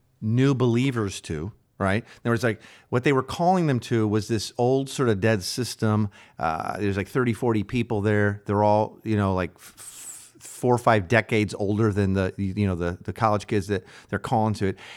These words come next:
And they called them to such a small adventure. There was, in fact, no adventure at all. And we said to them,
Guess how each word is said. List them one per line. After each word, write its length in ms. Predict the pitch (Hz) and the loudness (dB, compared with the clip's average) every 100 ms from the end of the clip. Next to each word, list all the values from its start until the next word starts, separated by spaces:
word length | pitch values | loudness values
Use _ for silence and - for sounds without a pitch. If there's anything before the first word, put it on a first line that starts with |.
| - | -4
And 120 | 135 | 0
they 80 | 170 | 0
called 320 | - 170 170 | 2 2 2
them 120 | 170 | 0
to 60 | 131 | -2
such 300 | - 170 165 | 0 0 0
a 60 | 123 | -2
small 600 | - - 131 127 147 143 | -4 -4 0 2 2 2
adventure. 520 | 113 110 127 - 95 - | 0 0 0 0 -6 -2
There 100 | 123 | 0
was, 120 | 120 | 0
in 40 | - | 0
fact, 160 | 120 | 0
no 240 | 110 123 139 | 4 4 6
adventure 440 | 117 110 107 - | 4 2 0 0
at 60 | 101 | 2
all. 300 | 135 98 95 - - | 4 2 0 -10 -10
And 100 | - | -2
we 60 | 127 | 0
said 240 | 123 202 | 0 0
to 60 | 202 | 2
them, 140 | 117 | 0